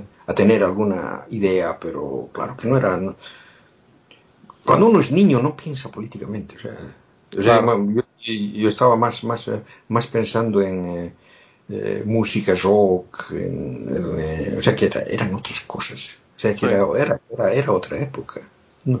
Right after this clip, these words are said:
Speaker 2: Pero todos los
Speaker 1: Y
Speaker 2: jóvenes somos así, o sea, tú, yo no me enteré, yo no, o sea, no me interesé en política ni nada de eso,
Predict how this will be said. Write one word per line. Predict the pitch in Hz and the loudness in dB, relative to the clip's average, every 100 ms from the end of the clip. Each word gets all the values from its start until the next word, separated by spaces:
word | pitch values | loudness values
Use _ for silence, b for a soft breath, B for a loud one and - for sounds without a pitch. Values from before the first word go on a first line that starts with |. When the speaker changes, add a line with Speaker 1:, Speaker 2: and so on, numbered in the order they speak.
| - | 2
Speaker 2:
Pero | 180 170 | 2 4
todos | 160 165 233 | 2 2 2
los | 233 | 2
Speaker 1:
Y | |
Speaker 2:
jóvenes | 180 196 196 165 | 2 2 0 -2
somos | 151 165 151 | -2 -2 -2
así, | 185 139 | -6 -4
o | 113 | -6
sea, | 117 117 | 2 2
tú, | 104 - - | 2 -6 -8
yo | 113 120 | 2 4
no | 143 | 4
me | 170 | 2
enteré, | 156 135 131 139 139 104 | 4 4 6 6 2 0
yo | 120 | 0
no, | |
o | 127 110 | 0 2
sea, | 123 | 2
no | 107 | 2
me | 113 | -2
interesé | 123 123 107 107 110 131 | 0 2 2 2 2 4
en | 123 113 | 2 0
política | 110 104 113 123 110 | -2 0 -2 0 2
ni | |
nada | 104 101 110 | 2 2 4
de | 110 | 2
eso, | 120 165 165 | 0 -2 -2